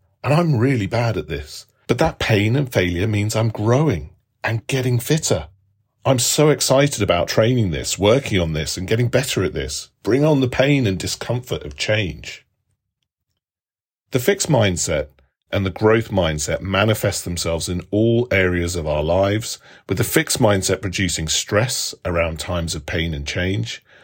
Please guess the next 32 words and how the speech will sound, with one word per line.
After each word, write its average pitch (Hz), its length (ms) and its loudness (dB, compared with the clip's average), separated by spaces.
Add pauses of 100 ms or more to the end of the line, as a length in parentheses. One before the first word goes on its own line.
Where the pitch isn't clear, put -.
(200)
whereas 120 180 4
the 123 80 0
growth 143 380 2
mindset 90 440 2
produces 98 440 -4
excitement 90 800 0 (380)
around 87 320 2
times 80 380 -4
of 76 100 -10
pain 80 320 -6
and 71 120 -8
change. 60 580 -10 (600)
And 120 120 4
it 131 100 4
all 175 120 6
comes 156 300 2
down 92 400 2 (280)
to - 100 -2
the 90 100 2
language 104 580 2
we 98 100 0
use 90 360 2
in 87 140 -4
times 85 340 -4
of 76 120 -8
pain 80 460 -4 (360)
and 95 200 -2
change. 95 640 -2 (500)
Is 95 200 2
your 87 120 2
language 82 440 0
rigid 92 540 0